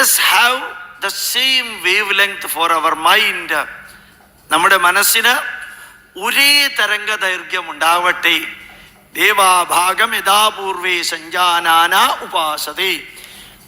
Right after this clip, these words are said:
Whatever may we are doing, നമ്മൾ എന്തെല്ലാം ചെയ്യുമ്പോഴും അതെല്ലാം ഈശ്വരാർപ്പണമായിട്ട്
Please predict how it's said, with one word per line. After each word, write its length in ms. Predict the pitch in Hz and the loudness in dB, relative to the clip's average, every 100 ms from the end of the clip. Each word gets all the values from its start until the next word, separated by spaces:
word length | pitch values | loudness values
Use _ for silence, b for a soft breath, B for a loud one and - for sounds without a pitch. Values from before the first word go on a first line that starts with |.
| - | -6
Whatever 540 | 160 202 - 269 262 262 - - - 170 | 0 0 0 0 2 2 0 -12 -16 -10
may 160 | 202 233 208 | -4 -4 -4
we 140 | 214 208 185 - - - 160 | -4 -4 -8 -16 -18 -2 2
are 140 | 196 - - | 2 0 -10
doing, 320 | 214 226 202 156 127 - _ _ | -6 -4 -4 -6 -20 -20 _ _
നമ്മൾ 160 | 156 175 180 | -4 -2 -2
എന്തെല്ലാം 520 | 202 233 240 247 247 - | 0 0 2 2 0 -2
ചെയ്യുമ്പോഴും 580 | 214 180 165 151 151 151 - - B B B B B - - - | -4 -4 -8 -8 -8 -8 -12 -20 B B B B B -20 -16 -4
അതെല്ലാം 420 | 247 247 247 240 226 214 | 0 0 2 0 0 -4
ഈശ്വരാർപ്പണമായിട്ട് 1300 | 226 - 269 254 226 214 - 202 196 180 160 160 160 | -4 -2 0 0 2 0 -2 -4 -4 -2 -4 -4 -6